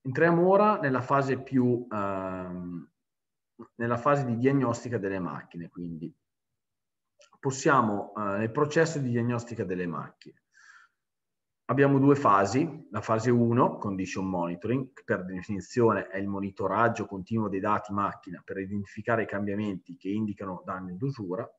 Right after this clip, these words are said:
ed una fase due, successiva alla fase uno, che è la diagnostica predittiva, la previsione di eventi o la probabilità che essi accadano, come ad esempio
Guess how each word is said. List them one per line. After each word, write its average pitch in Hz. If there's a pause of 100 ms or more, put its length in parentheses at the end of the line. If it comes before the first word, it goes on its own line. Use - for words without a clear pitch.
(140)
ed 151
una 175
fase 120
due, 85
successiva 123
alla 120
fase 90
uno, 73 (380)
che -
è -
la 123
diagnostica 117
predittiva, 80 (260)
la -
previsione 139
di 120
eventi 156
o 185
la 147
probabilità 113
che 101
essi 95
accadano, 110
come 131
ad 165
esempio 85